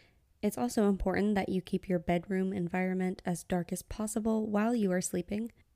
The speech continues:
and I highly recommend the use of blackout curtains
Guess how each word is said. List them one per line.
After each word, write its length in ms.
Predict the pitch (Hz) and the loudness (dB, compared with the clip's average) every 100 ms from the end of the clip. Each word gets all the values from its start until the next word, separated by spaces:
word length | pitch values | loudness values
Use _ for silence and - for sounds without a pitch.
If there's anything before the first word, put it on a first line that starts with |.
| _ _ _ - | _ _ _ -6
and 180 | 226 202 | 2 4
I 120 | 190 | 4
highly 440 | 185 190 185 185 185 | 4 2 4 4 4
recommend 640 | 190 185 180 180 180 180 - | 2 0 0 2 0 -2 -4
the 80 | 185 | -2
use 380 | 180 180 - - | 0 0 -2 -6
of 260 | 180 175 170 _ | -2 -2 -4 _
blackout 380 | - 240 240 233 | -2 0 0 -2
curtains 500 | - 226 226 220 220 | -2 -2 0 0 -2